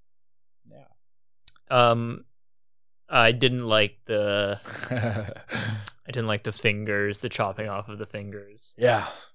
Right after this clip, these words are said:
Speaker 1: I mean, that
Speaker 2: Um,
Speaker 1: kinda, yeah, so that ties more into, like, the symbolism, which is what I struggled with. Like,
Speaker 2: Mm-hmm.
Speaker 1: the actual Banshee character, like, the local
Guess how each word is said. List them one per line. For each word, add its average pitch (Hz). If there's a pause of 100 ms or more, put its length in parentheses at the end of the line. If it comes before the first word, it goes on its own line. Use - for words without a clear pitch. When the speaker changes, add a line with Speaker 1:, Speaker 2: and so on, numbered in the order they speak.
(640)
Speaker 1:
I -
mean, 104
that 170
Speaker 2:
Um, 196
Speaker 1:
kinda, 165
yeah, 135
so 113
that 160
ties 165
more 156
into, 151
like, 135
the 123
symbolism, 139
which 120
is 107
what 117
I 113
struggled 110
with. 131
Like, 131
Speaker 2:
Mm-hmm. 107
Speaker 1:
the 120
actual 117
Banshee 117
character, 101
like, 95
the 104
local 101